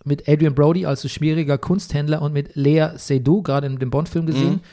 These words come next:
Speaker 1: als seine Muße und Polizeiwärterin.
Speaker 2: Mhm.
Speaker 1: Und die ist unfassbar gut. Die ist
Speaker 2: Mhm.
Speaker 1: so lustig, die ist so herzlich, die ist die ist der Knaller.
Speaker 2: Die Episode oder die
Speaker 1: Die
Speaker 2: Lea Seydoux?
Speaker 1: Episode.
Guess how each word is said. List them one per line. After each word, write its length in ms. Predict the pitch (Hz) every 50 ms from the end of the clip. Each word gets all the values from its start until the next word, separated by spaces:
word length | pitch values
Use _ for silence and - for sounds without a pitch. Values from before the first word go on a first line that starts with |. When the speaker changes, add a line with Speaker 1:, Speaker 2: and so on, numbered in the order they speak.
| - - - _ _ -
Speaker 1:
als 220 | 127 135 127 -
seine 180 | - 139 135 135
Muße 340 | 139 143 185 202 - 180
und 100 | 160 135
Polizeiwärterin. 880 | - - 147 135 - - 135 135 131 131 120 110 - 107 101 - 101 101 - -
Speaker 2:
Mhm. 260 | 107 123 127 156 175
Speaker 1:
Und 160 | 170 143 113
die 40 | 139
ist 160 | 127 - - _ _ _
unfassbar 1120 | - 160 147 147 139 - _ - - - - - - - - - 123 113 113 - - 117 110
gut. 260 | - 98 98 - _ -
Die 80 | 139 131
ist 60 | 117
Speaker 2:
Mhm. 100 | 120 117
Speaker 1:
so 300 | 110 113 - 180 180 190
lustig, 520 | 185 170 170 190 196 196 - - 160 135 -
die 80 | 160
ist 160 | 139 - -
so 380 | - 156 156 156 165 175 - _ _ _ _ _ _
herzlich, 960 | - - - 143 143 165 180 - - - - - 160 170 214 226 - - -
die 160 | - 156 151 151
ist 220 | 147 - - - _ _ _ _ _ _ _ _ -
die 40 | 151
ist 180 | 135 - - _ _
der 100 | - 131
Knaller. 460 | - - - - 156 151 123 101 - - _ -
Speaker 2:
Die 80 | 151
Episode 360 | 131 - 147 131 151 151 185 196
oder 140 | 156 156
die 100 | 143 139
Speaker 1:
Die 60 | 139 135
Speaker 2:
Lea 140 | 135 135
Seydoux? 260 | 120 147 131 120 131 107
Speaker 1:
Episode. 140 | 87 95